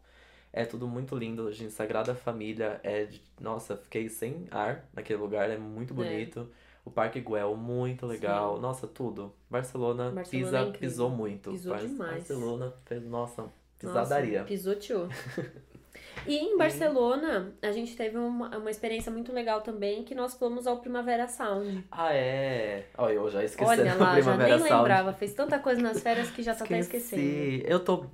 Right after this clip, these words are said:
Speaker 1: triste com o Primavera Sound. E vocês devem saber por quê. Porque Frank Ocean cancelou o show dele enquanto estávamos na viagem. Acho que a gente tava em Madrid ainda, nem, ou em Lisboa, sei lá.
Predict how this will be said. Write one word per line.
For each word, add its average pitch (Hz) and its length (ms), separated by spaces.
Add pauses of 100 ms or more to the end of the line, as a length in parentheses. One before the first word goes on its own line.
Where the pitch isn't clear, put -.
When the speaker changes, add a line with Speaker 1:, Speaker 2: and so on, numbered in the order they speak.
(160)
Speaker 1:
triste 101 340
com - 80
o - 40
Primavera 110 480
Sound. 101 540 (340)
E 117 40
vocês 120 300
devem 117 220
saber 117 260
por 123 200
quê. - 320 (180)
Porque 117 720
Frank 117 360
Ocean 104 340
cancelou 117 520
o 104 60
show 104 220
dele 98 420 (520)
enquanto 117 300
estávamos 113 480
na 117 120
viagem. 107 420
Acho 98 100
que - 60
a 104 40
gente - 60
tava 117 160
em 127 40
Madrid 107 400
ainda, 101 320
nem, 104 240
ou 113 280
em 131 100
Lisboa, 104 440
sei 120 180
lá. 98 200